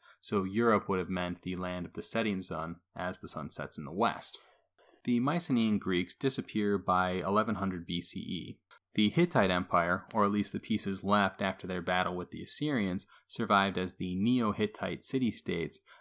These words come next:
until they were beaten by the Neo-Assyrian Empire,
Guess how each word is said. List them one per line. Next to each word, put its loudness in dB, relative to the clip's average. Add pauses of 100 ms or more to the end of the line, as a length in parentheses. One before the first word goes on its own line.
until 2
they 0
were 0
beaten -2
by 2
the -2
Neo-Assyrian -2
Empire, -2